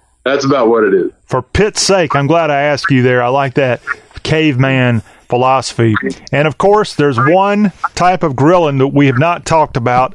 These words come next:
Speaker 2: and something tells me this just might be your favorite one. Matt Hermans, for all the grills in the world, what is the sixth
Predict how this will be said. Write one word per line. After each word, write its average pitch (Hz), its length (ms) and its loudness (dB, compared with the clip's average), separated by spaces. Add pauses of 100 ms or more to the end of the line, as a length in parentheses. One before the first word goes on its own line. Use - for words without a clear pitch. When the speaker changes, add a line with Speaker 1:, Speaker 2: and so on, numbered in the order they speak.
Speaker 2:
and 113 140 0
something 233 420 -2
tells 208 280 0
me 180 220 2
this 170 240 0
just 185 300 -2
might 160 280 0
be 151 160 4
your 147 240 2
favorite 143 560 0
one. 131 480 0 (440)
Matt 175 300 2
Hermans, 151 580 0 (300)
for 139 180 -2
all 202 460 2
the 190 100 0
grills 175 500 2
in 180 60 2
the 180 100 2
world, 147 540 0 (160)
what 180 200 0
is 170 120 -2
the 151 140 -2
sixth - 880 -4